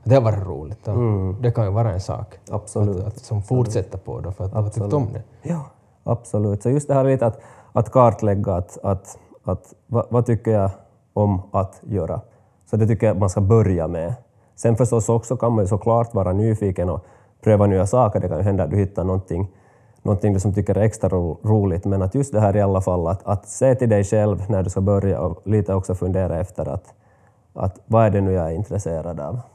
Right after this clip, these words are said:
Speaker 2: Så där tycker jag, där ska man börja. Det är en bra grej. Sen förstås också att, eh, är man osäker så att just att våga be om hjälp. Det finns som sagt mycket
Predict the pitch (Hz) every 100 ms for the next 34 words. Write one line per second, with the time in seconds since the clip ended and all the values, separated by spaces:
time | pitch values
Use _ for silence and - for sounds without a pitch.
0 | _ _ _ _ _ - - 110 104 101
1 | 90 85 82 101 110 101 95 80 73 82
2 | 80 78 - _ _ _ _ _ _ _
3 | _ _ _ _ _ _ _ _ _ _
4 | _ 120 110 92 - - 120 117 - 110
5 | 104 98 80 92 87 - - _ _ -
6 | 113 110 107 98 98 110 110 - 113 90
7 | - - _ _ - _ _ - 101 98
8 | 92 - 104 101 90 107 110 107 98 95
9 | 90 95 90 101 95 120 101 104 95 92
10 | 95 80 78 104 113 123 - - _ _
11 | _ _ _ 110 110 101 92 95 - 98
12 | 95 95 104 98 95 - 95